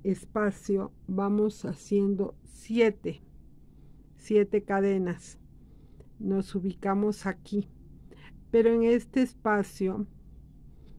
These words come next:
si ustedes no deciden cambiar el gancho, como yo no lo he deci-,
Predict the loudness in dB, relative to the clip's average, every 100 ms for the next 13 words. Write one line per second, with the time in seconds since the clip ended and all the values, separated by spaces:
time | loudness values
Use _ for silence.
0 | -20 -4 -2 0 2 4 4 2 0 0
1 | 2 4 4 2 2 2 2 0 0 0
2 | -2 -4 0 0 0 -4 -8 -8 -6 -2
3 | -2 -2 -4 -6 -4 -2 -2 0 -2 -2
4 | -2 -2 0 0 2 2 2 -2 -6